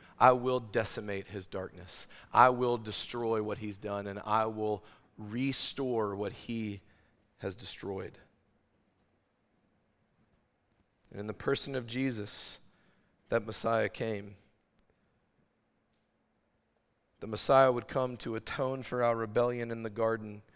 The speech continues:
and in doing so, he would crush the head of the serpent.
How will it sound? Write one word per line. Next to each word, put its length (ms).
and 120
in 140
doing 340
so, 380
he 140
would 180
crush 380
the 120
head 180
of 80
the 60
serpent. 520